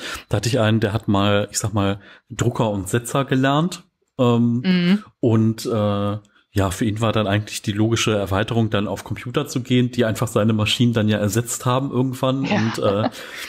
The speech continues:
Speaker 1: ja, ähm, ist dann da total gut angekommen in der I T im Krankenhaus und, äh,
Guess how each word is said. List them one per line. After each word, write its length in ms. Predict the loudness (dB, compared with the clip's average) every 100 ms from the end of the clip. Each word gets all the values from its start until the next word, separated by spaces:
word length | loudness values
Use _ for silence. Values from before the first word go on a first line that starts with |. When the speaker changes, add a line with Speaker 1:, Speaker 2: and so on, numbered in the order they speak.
| -16 -20 _ -2
Speaker 1:
ja, 200 | 0 0
ähm, 520 | -2 -2 -2 -4 -10 -6
ist 200 | -2 0
dann 140 | 0
da 220 | 0 0 0
total 340 | -2 0 0
gut 180 | 0 0
angekommen 520 | 2 2 0 -2 -2
in 100 | -2
der 160 | 0 -2
I 60 |
T 240 | 0 2 4
im 120 | 2
Krankenhaus 840 | 0 0 0 0 2 2 0 -4
und, 360 | -6 -6 -6 -8
äh, 240 | -6 -8